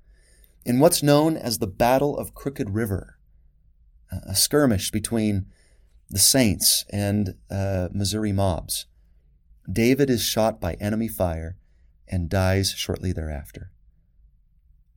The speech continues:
Some of his dying words were, "I feel that I have kept the faith. I have finished my course.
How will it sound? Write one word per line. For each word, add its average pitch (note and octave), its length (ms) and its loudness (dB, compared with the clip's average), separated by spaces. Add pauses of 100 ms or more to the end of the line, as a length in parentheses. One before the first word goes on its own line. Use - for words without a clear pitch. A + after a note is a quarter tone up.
(160)
Some A#2 240 0
of G#2 80 2
his G#2 120 2
dying G#2 360 2
words G2 420 -2
were, E2+ 240 -6 (960)
"I G2+ 60 -6
feel C3 260 2
that A#2 140 0
I A2+ 60 2
have G#2+ 100 -2
kept - 200 -6
the A2 60 -8
faith. - 400 -4 (580)
I A2+ 100 -2
have G#2 120 -4
finished D#3 300 -2
my A#2+ 100 2
course. - 460 -2